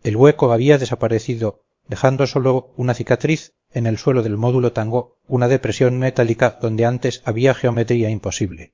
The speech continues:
Mestaros revisó los sistemas. Grietas estructurales, daños menores, casco dañado pero intacto.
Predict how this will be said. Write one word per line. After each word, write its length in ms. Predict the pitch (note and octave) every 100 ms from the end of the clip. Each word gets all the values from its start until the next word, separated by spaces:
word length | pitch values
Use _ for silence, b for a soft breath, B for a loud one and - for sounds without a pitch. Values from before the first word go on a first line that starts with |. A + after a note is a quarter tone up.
| _
Mestaros 680 | C3+ C3 - C3 A#2 G#2 -
revisó 300 | A2 G#2+ A2
los 180 | G#2 F#2+
sistemas. 680 | G#2 - F#2+ E2 - - _ -
Grietas 520 | A#2 A#2+ A#2+ B2+ A#2+
estructurales, 960 | A#2+ A2 G#2 C3 B2 A2 F#2 - - -
daños 400 | A2 A2+ A2+ A#2
menores, 560 | A2+ B2+ A#2 - - _
casco 340 | - B2 - G#2+
dañado 400 | G2 A2+ G#2+ G#2
pero 160 | G#2+
intacto. 560 | F#2+ F2+ G2 _ -